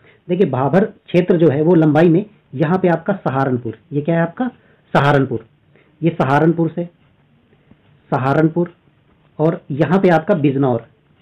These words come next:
यहाँ पे क्या है आपका? बिजनौर और, और यहाँ पे आपका पीलीभीत जिला, ये क्या है आपका? पीलीभीत जिला, पीलीभीत जिला।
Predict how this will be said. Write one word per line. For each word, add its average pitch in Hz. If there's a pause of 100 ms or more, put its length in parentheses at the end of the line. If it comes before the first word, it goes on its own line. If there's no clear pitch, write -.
(320)
यहाँ 139
पे 160
क्या 165
है 180
आपका? 175
बिजनौर 143 (1000)
और, 185 (3000)
और 156
यहाँ 156
पे 185
आपका 170
पीलीभीत 151
जिला, 113 (140)
ये 143
क्या 160
है 160
आपका? 165 (580)
पीलीभीत 156
जिला, 117 (840)
पीलीभीत 147
जिला। 117